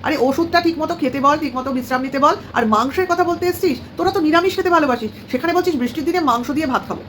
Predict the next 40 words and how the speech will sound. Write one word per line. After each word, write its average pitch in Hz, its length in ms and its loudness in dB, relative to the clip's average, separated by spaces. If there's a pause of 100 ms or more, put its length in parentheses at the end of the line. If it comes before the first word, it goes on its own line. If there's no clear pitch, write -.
(240)
বিশাল 349 300 6
ব্যাপার। 208 300 -2
কেন? 339 120 -4 (200)
তোদের 302 160 -6
তো 381 80 -2
নিরামিষ 349 360 2
বিশাল 269 200 2
ব্যাপার, 202 240 -2 (200)
সেখানে 330 180 -2
মাংসে 285 320 2
আনন্দ 381 200 4
পাচ্ছিস 254 280 -2
কেন? 180 140 -6 (240)
মাংসটা 220 360 2
রান্না 233 260 2
হয়েছে, 302 220 0
ছেলেটার 247 320 0
জন্য 302 140 -4
ধরে 262 180 0
রেখে 262 180 2
দে 349 100 2
না, 302 160 2 (160)
তোরা 277 120 -2
সব 302 260 2
বসে 320 140 0
বসে 349 180 0
গিলছিস 320 360 0
কেন? 320 240 2
কারণ 302 400 -2
তোদের 302 380 2
কথাই 370 300 2
তো 381 80 0
তোরা 370 180 2
নিজেরা 349 240 4
কাটিস, 330 420 2
সেটা 262 160 -4
আমাদের 240 460 0
বলতে 226 280 -2
বাধা 226 240 2
কোথায়? 233 300 0